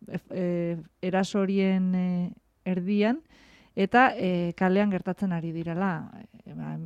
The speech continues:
minoria horien kontrako erasoak. Louisiana eta Kaliforniako agintariek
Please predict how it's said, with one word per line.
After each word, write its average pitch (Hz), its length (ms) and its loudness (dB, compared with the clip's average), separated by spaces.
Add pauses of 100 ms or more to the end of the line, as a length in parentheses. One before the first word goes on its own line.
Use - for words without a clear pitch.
minoria 180 520 -2
horien 180 220 -4
kontrako 180 440 -6
erasoak. 160 400 -6 (260)
Louisiana 196 480 -2
eta 175 140 -4
Kaliforniako 185 920 -2 (400)
agintariek 190 800 -2